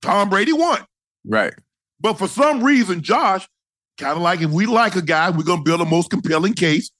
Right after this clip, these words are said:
Speaker 1: to
Speaker 2: Right.
Speaker 1: prop him up. If
Speaker 2: Mm-hmm.
Speaker 1: we don't, now, let, let, let Lamar, God forbid, Lamar doesn't win this game on Sunday.
Speaker 2: Shit.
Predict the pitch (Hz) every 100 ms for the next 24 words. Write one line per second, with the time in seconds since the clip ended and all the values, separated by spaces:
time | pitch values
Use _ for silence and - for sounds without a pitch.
0 | _ 196 - 165 151 196 254 254 - _
1 | _ - 139 180 220 180 214 302 208 -
2 | _ _ 170 190 170 160 _ _ _ _
3 | _ _ _ _ _ _ _ _ _ _
4 | _ 240 269 - 240 277 - 254 262 226
5 | 214 226 190 175 262 254 180 147 277 240
6 | 175 180 214 196 190 180 170 185 165 135
7 | 190 349 185 147 147 139 151 170 - 139
8 | 110 98 110 107